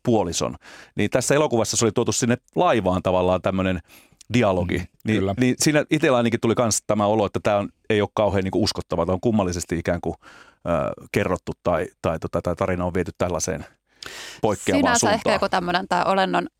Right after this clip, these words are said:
Speaker 3: oppimiskyky ja tämmönen niin kuin sivistys, joka tulee sitä kautta, kun hän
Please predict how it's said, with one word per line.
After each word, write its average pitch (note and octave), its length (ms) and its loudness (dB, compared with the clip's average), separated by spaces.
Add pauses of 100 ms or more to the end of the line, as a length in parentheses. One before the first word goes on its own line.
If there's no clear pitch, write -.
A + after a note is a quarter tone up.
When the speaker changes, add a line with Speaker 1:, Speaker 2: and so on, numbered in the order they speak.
(140)
Speaker 3:
oppimiskyky C4+ 800 0
ja A3 140 4
tämmönen F#3+ 360 -2
niin F3 160 -2
kuin F3+ 200 -4 (160)
sivistys, F#3 800 0
joka - 240 -6
tulee F3 300 0
sitä - 320 -4
kautta, F3 440 -2
kun G#3 180 -6
hän G3+ 140 -6